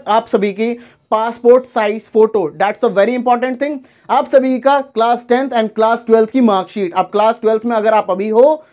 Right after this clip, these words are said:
तो यार उसकी मार्कशीट की ज़रूरत नहीं है, ठीक है? आप डाल दोगे कि अपीयरिंग में हो, अभी दे रहे हो, that's it। क्लास टेंथ की मार्कशीट, और किसी कैटेगरी से बिलोंग करते हो, then you have to show the category certificate, ठीक है? नहीं है तो आप लोग यार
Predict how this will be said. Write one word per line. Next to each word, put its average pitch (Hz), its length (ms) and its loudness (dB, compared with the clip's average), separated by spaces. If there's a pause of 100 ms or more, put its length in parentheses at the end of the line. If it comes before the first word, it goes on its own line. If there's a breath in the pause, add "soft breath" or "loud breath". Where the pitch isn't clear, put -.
(220 soft breath)
तो 277 40 -8
यार 294 260 0
उसकी 214 200 -4
मार्कशीट 214 420 -2
की 233 100 -6
ज़रूरत 196 360 -2
नहीं 160 160 -2
है, 139 100 -6
ठीक 233 200 0
है? 269 80 2
आप 240 200 -2
डाल 196 320 0
दोगे 226 200 2
कि 240 100 -4
अपीयरिंग 202 500 0
में 240 80 0
हो, 240 120 0
अभी - 260 -2
दे 185 200 4
रहे 262 100 2
हो, 294 260 2 (260 soft breath)
that's 226 300 -2
it। 165 80 0 (260 soft breath)
क्लास 247 260 -6
टेंथ 240 160 -8
की 247 100 -6
मार्कशीट, 233 480 -4
और 302 180 2
किसी 311 220 -6
कैटेगरी 240 560 -4
से 302 120 -4
बिलोंग 277 320 0
करते 254 220 2
हो, 285 180 2 (260 soft breath)
then 254 160 0
you 233 140 0
have 180 240 -4
to 208 100 -4
show 185 180 -4
the 233 140 -2 (220)
category 190 460 -4
certificate, 160 640 -4 (240 loud breath)
ठीक 233 100 2
है? 277 100 2
नहीं 247 260 -2
है 320 200 -4 (220 loud breath)
तो 214 40 -6
आप 220 200 0
लोग 240 160 4
यार 269 200 -2